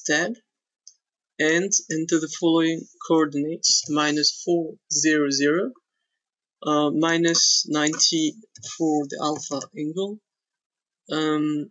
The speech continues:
and click on the button Show to see the numbers here, and choose the three, uh, op-, the option number three. Now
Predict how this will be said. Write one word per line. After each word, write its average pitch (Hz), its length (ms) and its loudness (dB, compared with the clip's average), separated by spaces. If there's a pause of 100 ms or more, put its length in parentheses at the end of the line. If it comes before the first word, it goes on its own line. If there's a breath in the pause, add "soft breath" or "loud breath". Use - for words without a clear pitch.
(120)
and 170 460 -2 (1600)
click 175 240 0
on 156 80 2
the 156 60 -2
button 147 320 -4
Show 170 480 2 (160)
to 160 100 -6
see 160 240 0
the 147 140 -2
numbers 147 420 -4
here, 196 260 0 (1000)
and 151 180 0
choose 170 640 0
the 156 220 -4 (400)
three, 170 340 0 (580)
uh, - 460 -14 (880)
op-, 151 140 -6 (240)
the 165 80 0
option 160 320 -2
number 147 180 -4
three. - 420 -6 (760)
Now 165 420 0